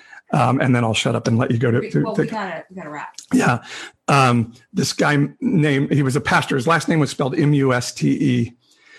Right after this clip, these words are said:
Speaker 1: Um, and so I don't know how to pronounce that. And I don't know a lot of his story, but I ran across this quote the other day that I just love. So apparently this guy would, would stand out in front of the White House during the Vietnam War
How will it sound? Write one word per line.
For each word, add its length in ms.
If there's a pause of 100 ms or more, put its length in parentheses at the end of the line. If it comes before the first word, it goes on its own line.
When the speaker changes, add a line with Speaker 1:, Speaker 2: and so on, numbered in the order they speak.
(260)
Speaker 1:
Um, 640
and 120
so 80
I 60
don't 140
know 100
how 120
to 60
pronounce 420
that. 140
And 120
I 100
don't 160
know 140
a 20
lot 240
of 60
his 160
story, 360
but 140
I 80
ran 320
across 440
this 280
quote 540
the 120
other 160
day 200
that 140
I 140
just 280
love. 260 (300)
So 100
apparently 420
this 220
guy 240
would, 260 (300)
would 180
stand 440
out 180
in 80
front 240
of 80
the 80
White 280
House 260
during 260
the 80
Vietnam 540
War 480